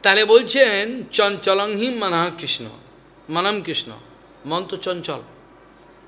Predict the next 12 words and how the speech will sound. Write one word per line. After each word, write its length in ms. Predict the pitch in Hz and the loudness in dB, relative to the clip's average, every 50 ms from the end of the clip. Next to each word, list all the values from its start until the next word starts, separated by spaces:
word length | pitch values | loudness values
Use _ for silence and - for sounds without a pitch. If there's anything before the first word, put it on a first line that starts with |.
| - _ | -6 _
তস্যাহং, 680 | 208 196 180 - - 196 190 185 175 160 156 196 240 226 226 - - - - - - - - | 2 2 2 2 2 2 2 4 2 2 0 -4 -8 -10 -12 -16 -20 -20 -20 -20 -20 -2 2
তস্যাহং 600 | 202 196 196 - - 190 180 180 165 165 220 240 | 2 2 2 2 2 2 4 4 4 4 2 2
নিগ্রহম 540 | 226 208 196 185 175 175 170 156 180 220 | 2 2 2 2 4 4 4 6 4 4
মন্যে 480 | 220 208 190 180 175 175 185 208 247 247 | 2 2 0 0 0 0 0 0 0 0
বায়ুরিব 600 | 196 180 175 180 196 196 180 175 190 208 226 226 | 0 2 0 2 0 -2 -4 -6 -2 0 0 0
সুদুষ্করা, 680 | 185 - - 180 196 214 - - - 135 113 101 95 - - - - - - - - - | 0 -2 -6 -8 -8 -8 -8 -8 -10 -12 -12 -12 -12 -14 -18 -20 -20 -20 -20 -20 -12 0
একে 320 | - 202 196 - 247 247 240 | 2 2 4 4 4 4 4
বায়ুকে 480 | 180 165 165 165 185 214 202 160 247 | 2 0 -2 -2 -2 -2 -2 -4 -2
যেমন 300 | 226 247 240 233 240 226 | -2 -2 -2 -2 -2 0
আটকানো 420 | 214 185 170 - - 190 185 185 160 | 0 0 0 -2 -4 -4 -4 -4 -4
যায় 280 | 139 143 143 170 214 | -2 0 2 2 2
না, 280 | 247 240 214 180 156 - | 4 2 2 2 0 -2